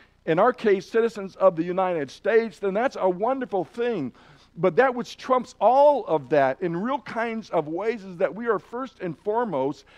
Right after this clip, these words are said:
citizens of the kingdom because our names are enrolled in heaven as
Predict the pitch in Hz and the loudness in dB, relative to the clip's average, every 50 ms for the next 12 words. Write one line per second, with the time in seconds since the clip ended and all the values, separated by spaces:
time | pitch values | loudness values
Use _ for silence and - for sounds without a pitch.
0 | - - _ _ _ - 214 226 254 269 220 - 247 240 226 175 - - 185 190 | -20 -20 _ _ _ 2 2 2 2 2 -4 -8 -10 -10 -10 -10 0 4 4 4
1 | 190 185 170 156 - - - 262 277 294 277 196 165 160 180 170 165 170 - - | 6 4 -2 -6 -6 -8 -8 -6 -6 -4 -4 -4 -4 -4 -4 -6 -8 -10 -8 -6
2 | 202 180 185 185 180 180 - - 190 214 233 262 269 254 247 214 - 175 160 214 | -4 -2 0 0 -2 -4 -6 -4 -2 -2 0 0 0 -2 -4 -6 -8 -10 -8 -8
3 | 233 240 247 247 226 202 - 160 175 180 185 180 185 185 170 165 165 202 208 233 | -6 -6 -6 -6 -6 -8 -4 -2 0 0 0 -2 -4 -4 -6 -4 -4 -2 0 0
4 | 240 247 247 226 185 190 165 180 170 160 170 214 - 285 285 254 151 143 139 135 | 0 0 -4 -8 -12 -8 -6 -6 -6 -6 -6 -6 -4 -4 -4 -4 -4 -4 -4 -8
5 | - - - - - - _ - 180 185 180 185 185 175 - | -10 -14 -20 -20 -20 -20 _ -2 0 2 4 2 2 2 0